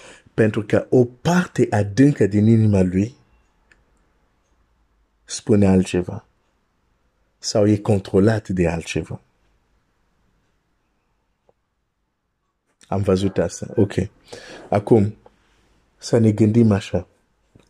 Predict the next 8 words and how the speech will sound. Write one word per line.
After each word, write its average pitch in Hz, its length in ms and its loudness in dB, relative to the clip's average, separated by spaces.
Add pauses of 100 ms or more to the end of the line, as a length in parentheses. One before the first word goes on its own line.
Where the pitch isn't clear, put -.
(2750)
Acest 113 440 0
fenomen 113 400 4
se 110 160 -6
poate 107 280 0
întâmpla 92 400 0
și - 200 -4
în 90 80 2
închinare. 85 600 -2